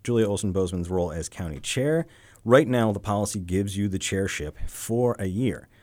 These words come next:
They could change that policy, uh, and then remove her, but that is, you know, that is a lot of changing of policy that some commissioners consider sacrosanct.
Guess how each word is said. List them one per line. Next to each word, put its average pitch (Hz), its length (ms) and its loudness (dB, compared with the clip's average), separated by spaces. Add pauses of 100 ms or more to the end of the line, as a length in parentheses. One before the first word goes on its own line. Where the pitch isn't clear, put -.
(160)
They 92 100 -4
could 165 320 2
change 123 540 -2
that 160 200 -4
policy, 175 500 -4 (440)
uh, 113 260 -2
and 101 240 0
then 110 240 2
remove 123 280 4
her, 143 100 2
but 107 180 -4
that 113 180 2
is, 117 220 0 (160)
you 127 100 -2
know, 120 220 2
that 135 120 0
is 143 100 2
a 139 100 2
lot 107 280 2
of 113 80 -2
changing 110 560 0
of 101 560 2 (640)
policy 110 360 0
that 104 180 2
some 101 180 0
commissioners 98 360 -2
consider 87 380 -6
sacrosanct. 107 680 0